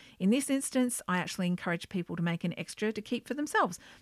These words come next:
But if they aren't able to do that and they want one of their own pieces back,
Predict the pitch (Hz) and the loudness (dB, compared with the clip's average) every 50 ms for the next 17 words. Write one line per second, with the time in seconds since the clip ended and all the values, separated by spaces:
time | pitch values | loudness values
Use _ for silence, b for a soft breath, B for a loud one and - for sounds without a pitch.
0 | B B - 233 220 208 226 214 - 208 196 185 175 170 - 185 208 208 214 208 | B B 6 6 8 8 6 4 4 4 4 4 4 2 2 2 2 2 2 -2
1 | 202 - 196 196 208 208 196 196 190 - - 190 185 180 175 185 202 202 - 196 | -4 -4 -4 -2 0 2 4 2 2 4 4 4 4 4 4 4 4 4 6 6
2 | 196 190 185 180 180 170 - 170 180 175 - 190 175 - - 170 - - 175 160 | 4 4 4 2 0 -2 0 0 0 0 0 -2 -4 -4 -6 -8 -4 -2 0 0
3 | 170 - | -2 -2